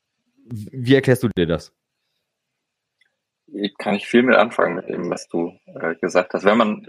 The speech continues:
Speaker 2: historisch dran geht, ist natürlich immer die Frage, wonach fragt man? So, ähm, die Frage nach dem leeren Grab muss man historisch anders beantworten als die Frage nach der Auferweckung. So, das sind nämlich zwei völlig verschiedene Kategorien. Ähm,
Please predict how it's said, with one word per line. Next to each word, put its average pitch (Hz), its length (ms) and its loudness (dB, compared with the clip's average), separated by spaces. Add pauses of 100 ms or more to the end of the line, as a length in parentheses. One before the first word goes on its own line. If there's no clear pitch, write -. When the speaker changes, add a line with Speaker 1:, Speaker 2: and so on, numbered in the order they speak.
Speaker 2:
historisch 120 480 -2
dran 123 200 2
geht, - 180 -4
ist - 200 -14
natürlich 110 260 -6
immer 107 140 -4
die 104 180 -6 (260)
Frage, 123 840 0
wonach 107 520 -2
fragt - 380 -2
man? - 180 -8 (600)
So, - 300 -6
ähm, - 840 -10
die 92 500 -8
Frage 95 320 2
nach 92 140 -2
dem 95 140 -4
leeren 92 300 2
Grab - 360 4
muss 107 180 -8
man 101 100 -6
historisch 107 400 -10
anders 107 380 0
beantworten 98 540 -2
als - 180 -6
die - 100 -20
Frage 92 260 2
nach 90 120 -8
der - 120 4
Auferweckung. - 500 -4 (560)
So, - 80 -6
das - 140 -16
sind - 180 -16
nämlich 87 200 -20
zwei 85 240 -4
völlig - 300 -10
verschiedene 95 540 -8 (340)
Kategorien. 120 800 0 (160)
Ähm, 80 380 -6